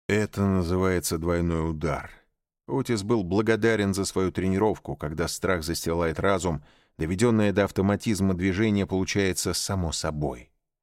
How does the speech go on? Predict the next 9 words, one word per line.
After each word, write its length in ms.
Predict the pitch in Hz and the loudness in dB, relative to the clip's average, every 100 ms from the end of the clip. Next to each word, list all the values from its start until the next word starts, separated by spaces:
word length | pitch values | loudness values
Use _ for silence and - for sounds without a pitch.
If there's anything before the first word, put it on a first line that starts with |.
| _ _ _ - | _ _ _ -4
Хэтуэй 300 | 147 143 139 | -2 0 0
выжил. 480 | 131 127 67 57 - _ _ _ _ _ | 2 0 -2 -8 -16 _ _ _ _ _
Через 240 | - 73 73 | -6 -2 0
несколько 420 | 76 - 76 73 | -2 -4 -6 -4
недель 400 | 76 76 98 - | -2 0 0 -2
Отис 320 | 95 90 90 82 | -6 -6 -6 -4
вернулся 400 | 76 73 73 - | -2 -2 -4 -6
к 60 | |
работе. 460 | 73 67 64 - | -6 -4 -8 -10